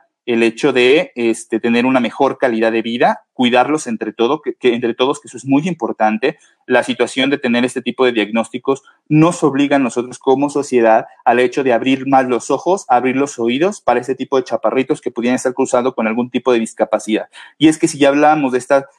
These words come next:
inteligencia interpersonal que también está, eh, se encuentra, se puede encontrar alterada,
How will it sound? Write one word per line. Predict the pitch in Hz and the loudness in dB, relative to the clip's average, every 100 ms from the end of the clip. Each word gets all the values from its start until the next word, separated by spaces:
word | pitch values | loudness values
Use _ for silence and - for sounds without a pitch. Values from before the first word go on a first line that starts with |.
| _ | _
inteligencia | - 139 131 127 151 143 160 | -6 -2 0 0 -4 -4 -4
interpersonal | 156 123 - 117 113 117 123 127 | -2 -2 -2 -6 -6 -2 0 0
que | 127 | -2
también | 120 113 123 | -4 -2 -2
está, | 120 127 120 113 | -2 0 2 0
eh, | 107 107 | -2 -10
se | - 120 | -6 -4
encuentra, | 127 123 127 - | -2 0 0 -2
se | 117 | -2
puede | 131 | 0
encontrar | 131 117 117 | 0 0 2
alterada, | 120 113 107 117 110 104 | 2 0 2 4 2 0